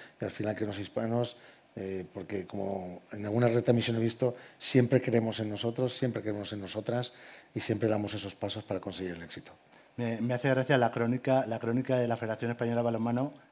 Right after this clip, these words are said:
Speaker 2: de ese partido era "Nunca duden de los hispanos", ¿no? "Nunca se puede dudar de los hispanos", y nos parece hasta poco a veces una medalla de bronce, con lo cual es positivo.
Speaker 1: Y lo que pasa es que en nuestro país vemos cincuenta y cinco medallas y,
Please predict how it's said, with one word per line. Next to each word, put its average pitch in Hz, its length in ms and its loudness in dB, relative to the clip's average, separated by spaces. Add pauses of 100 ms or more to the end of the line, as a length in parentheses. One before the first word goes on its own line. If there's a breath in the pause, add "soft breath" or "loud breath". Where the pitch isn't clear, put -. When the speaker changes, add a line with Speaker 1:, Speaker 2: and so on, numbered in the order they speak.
Speaker 2:
de 113 140 -4
ese 113 160 -2
partido 120 320 -2
era 117 140 2
"Nunca 135 400 4
duden 131 320 2
de 127 80 2
los 110 160 -4
hispanos", 104 500 -4
¿no? 127 140 -8
"Nunca 127 320 -2
se 120 120 -6
puede 117 280 -2
dudar 107 340 -4 (460 loud breath)
de 120 120 0
los 113 140 0
hispanos", 127 380 2
y 127 60 8
nos 120 120 2
parece 120 360 4
hasta 127 340 4
poco 139 240 2
a 127 60 6
veces 156 400 0 (280 loud breath)
una 131 140 4
medalla 127 240 6
de 113 80 2
bronce, 131 280 0
con 110 100 -4
lo 104 80 -4
cual 123 120 0
es 131 80 -2
positivo. 110 500 -6 (160)
Speaker 1:
Y 175 60 -6
lo 131 80 0
que 90 80 -4
pasa 139 200 2
es 156 40 0
que 151 280 4 (440 loud breath)
en 113 140 0
nuestro 110 260 0
país 147 240 6
vemos 147 240 4
cincuenta 131 340 4
y 110 40 0
cinco 139 240 4
medallas 127 560 4 (480)
y, 101 400 0